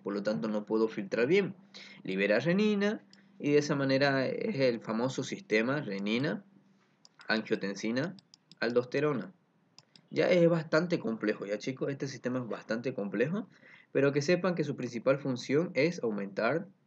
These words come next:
el volumen sanguíneo, ¿ya? Y por lo tanto aumentar la presión arterial, y si aumenta la presión arterial va a aumentar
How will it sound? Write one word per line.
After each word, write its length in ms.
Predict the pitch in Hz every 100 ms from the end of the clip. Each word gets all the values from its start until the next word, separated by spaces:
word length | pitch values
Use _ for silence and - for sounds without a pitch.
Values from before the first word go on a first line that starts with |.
| _ -
el 120 | 101
volumen 340 | 95 98 104
sanguíneo, 480 | 110 117 127 113 90 - _ _ _ _
¿ya? 280 | 98 123 175 - _ _ _ _
Y 80 | 123
por 160 | 110
lo 100 | 113
tanto 280 | 107 120 127
aumentar 360 | 104 98 98 104
la 140 | 104
presión 320 | 98 - 98
arterial, 720 | 104 110 165 170 170 180 - - _ -
y 100 | 120
si 80 | 120
aumenta 300 | 110 113 117
la 120 | 110
presión 300 | 107 117 117
arterial 440 | 131 139 135 156
va 60 | 139
a 20 |
aumentar 640 | 113 104 101 113 131 185